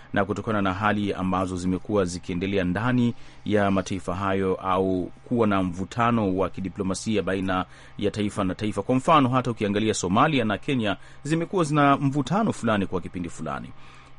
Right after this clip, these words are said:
Huoni kwamba labda hili limechangia jumuiya hii kuwa, ah, ah, vururu, vururu katika kipindi hiki?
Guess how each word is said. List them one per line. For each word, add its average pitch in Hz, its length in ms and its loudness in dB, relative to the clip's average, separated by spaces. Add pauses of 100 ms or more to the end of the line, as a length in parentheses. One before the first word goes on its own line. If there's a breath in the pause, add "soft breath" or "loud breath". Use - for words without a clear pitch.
(200)
Huoni 170 280 4
kwamba 156 300 6
labda 147 220 4
hili 147 240 2
limechangia 123 760 2
jumuiya 113 360 0
hii 123 300 2
kuwa, 113 480 2 (420)
ah, 101 380 4 (300 soft breath)
ah, 104 180 4
vururu, 135 560 4
vururu 131 500 4
katika 110 280 -4
kipindi 110 280 -2
hiki? 123 300 0